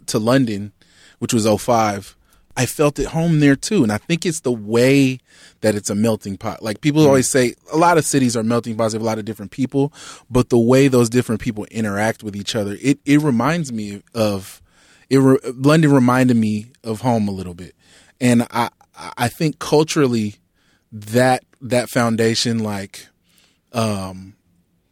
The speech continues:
Speaker 1: everybody kinda interacting. 'Cause, you know, the Bay, people always talk about the Bay as being a specific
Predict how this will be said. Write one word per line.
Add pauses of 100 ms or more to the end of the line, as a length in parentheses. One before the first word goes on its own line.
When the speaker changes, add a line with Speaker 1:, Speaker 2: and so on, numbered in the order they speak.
(380)
Speaker 1:
everybody
kinda
interacting.
'Cause,
you
know,
the
Bay, (280)
people
always
talk
about
the
Bay
as
being
a
specific